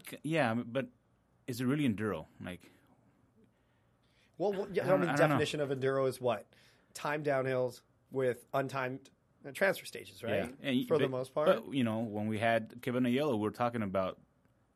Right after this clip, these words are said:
Speaker 1: you know, off the air, not doing, like, the transfer stuff, just going, "Hey, let's do, like,
Speaker 2: Time the
Speaker 1: four,
Speaker 2: whole thing.
Speaker 1: four, four, like, ten-minute runs," you know, and then you get shuttled to the top.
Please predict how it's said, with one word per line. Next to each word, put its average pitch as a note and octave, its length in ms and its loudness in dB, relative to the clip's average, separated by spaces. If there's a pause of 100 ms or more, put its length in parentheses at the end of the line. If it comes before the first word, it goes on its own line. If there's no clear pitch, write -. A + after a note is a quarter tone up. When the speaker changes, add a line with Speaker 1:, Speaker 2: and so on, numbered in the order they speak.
(280)
Speaker 1:
you A2+ 140 -6
know, G2 100 -4
off G2 260 -2
the G#2+ 160 0
air, G2 240 0 (120)
not G#2+ 380 -2 (760)
doing, A2 420 2
like, F#2+ 160 -8
the - 80 -12
transfer G#2 460 -6
stuff, F2 260 -10
just F2+ 160 -10
going, G2+ 260 -2
"Hey, F#2+ 280 -4
let's G2 180 -6
do, A2 260 -2
like, F#2 300 -4 (320)
Speaker 2:
Time B2+ 200 -6
the B2+ 60 -2
Speaker 1:
four, B2+ 420 6
Speaker 2:
whole A#2 220 -8
thing. - 100 -18
Speaker 1:
four, B2 380 2 (240)
four, B2 300 2
like, G2+ 220 -2
ten-minute G#2+ 420 0
runs," D#2+ 420 -10 (480)
you A2+ 100 -4
know, G2+ 100 0
and G2+ 100 -2
then G#2 60 -2
you G#2 80 -2
get G#2 140 -4
shuttled G2 240 -6
to G#2 80 -8
the F2 80 -6
top. - 280 -12